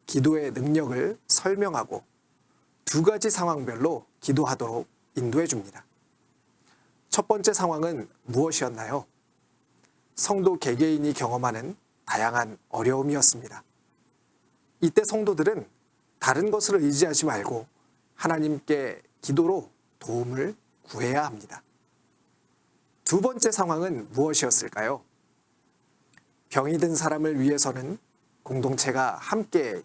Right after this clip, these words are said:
기도해야 합니다. 이미 병으로 마음과 영혼이 지친 사람은 혼자 힘으로 일어서기가 매우 어렵습니다. 이런 사람들을 위해서 공동체는 관심을 갖고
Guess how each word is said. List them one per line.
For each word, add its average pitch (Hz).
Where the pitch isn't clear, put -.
기도해야 127
합니다. 113
이미 190
병으로 175
마음과 156
영혼이 143
지친 -
사람은 160
혼자 240
힘으로 190
일어서기가 131
매우 127
어렵습니다. 120
이런 160
사람들을 151
위해서 139
공동체는 135
관심을 156
갖고 -